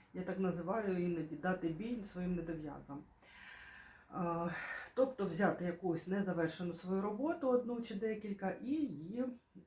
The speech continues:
завершити, якщо вдасться, <laughs> звісно. А, перш ніж я буду розповідати про виріб, е, е,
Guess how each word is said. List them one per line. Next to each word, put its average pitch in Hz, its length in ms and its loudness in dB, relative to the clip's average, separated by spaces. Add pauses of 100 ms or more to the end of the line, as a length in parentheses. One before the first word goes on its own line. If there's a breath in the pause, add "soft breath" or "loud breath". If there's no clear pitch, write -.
завершити, 151 840 -2 (680 loud breath)
якщо 165 340 -6
вдасться, 156 560 -2
<laughs> 151 80 2
звісно. 160 600 0 (920 loud breath)
А, 156 460 0 (680)
перш 208 280 0
ніж 196 440 4 (280)
я 170 180 0
буду 175 200 -2
розповідати 165 720 0
про 165 260 0
виріб, 294 480 0
е, - 40 -6
е, 190 260 2